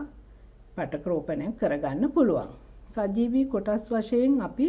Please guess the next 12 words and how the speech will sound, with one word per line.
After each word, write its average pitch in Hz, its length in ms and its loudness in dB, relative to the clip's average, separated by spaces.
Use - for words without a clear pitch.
විශේෂයෙන්ම 220 760 0
ගන්නේ, 165 520 0
අ, - 100 -14
පත්‍ර, 160 500 -4
ඒවා 160 200 -6
නාරටි 160 440 -4
සහිත 226 340 0
විය 240 280 2
යුතුයි. 247 400 -2
අංකුර, 254 540 4
අ, 247 120 0
බීජත් 214 560 2